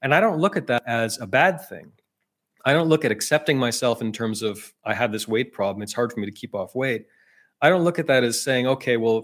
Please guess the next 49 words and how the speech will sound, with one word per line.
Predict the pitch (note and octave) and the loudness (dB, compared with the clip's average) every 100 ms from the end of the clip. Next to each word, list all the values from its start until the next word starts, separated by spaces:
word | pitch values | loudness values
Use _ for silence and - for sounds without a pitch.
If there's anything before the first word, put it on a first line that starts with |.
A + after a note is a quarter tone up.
| - | -4
this | B2+ | -8
is | C3 | -4
my | A#2+ A#2 | 0 2
lot | A#2 A2+ | 4 2
in | A2 | 2
life, | A2 A2+ A2+ | 0 -2 -2
and | G#2 | -4
I | |
guess | G#2 A2 | -4 -6
I'm | A2+ | -8
just | G#2+ A#2 | -6 -4
always | A2 A2 | -4 -4
gonna | A2 | -8
be | G2+ G#2+ G#2+ G#2 G#2 | -6 -4 -4 -6 -8
overweight | G#2 G#2 A#2 D#3 - | -6 -2 0 -2 -4
because | - G#2 G#2 G#2 | -12 -10 -8 -6
I | F#2+ | -4
wanna | G#2 A#2 | -2 -2
be | B2 | 0
healthy, | F3 G3 - E2+ | 0 0 -4 -12
because | F2 G2 A#2 | -14 -10 -4
I | |
wanna | A2 A2+ | -2 -2
be | A2+ | -4
attractive | A#2+ C#3+ C#3 C3+ | -4 0 -2 -2
to | A#2+ | -8
the | A#2 | -2
opposite | B2 B2+ - B2 | -2 -2 -10 -12
sex, | - F3 A#2+ - - | -2 0 0 -8 -16
because | G#2+ A2+ | -12 -4
I | A2+ | -2
wanna | A2+ A#2 | 0 -2
feel | - - F#3 E3+ | -4 0 2 2
good," | A2 F#2+ F2 | 0 -4 -8
you | G2 | -12
know, | G#2 | -8
like, | C3 A#2+ | -6 0
all | C#3 | 0
of | B2+ | 0
these | A2+ - | -6 -6
things. | E3+ B2+ G#2 - _ _ _ _ - | -8 -8 -12 -20 _ _ _ _ -20
So | - C#3 C3 B2 B2 _ _ _ _ | 0 4 4 2 -8 _ _ _ _
for | - - D#3+ G3+ | -8 2 6 6
me, | G3 F#3+ F#2 F#2+ | 4 2 -2 -6
again, | G#2+ D3 | -2 0
you're | C3+ | 2
asking | C#3+ F3 C3+ | 2 2 -2
me | B2+ | -2
personally, | C3 C3+ - - - - | -2 -4 -4 -10 -16 -18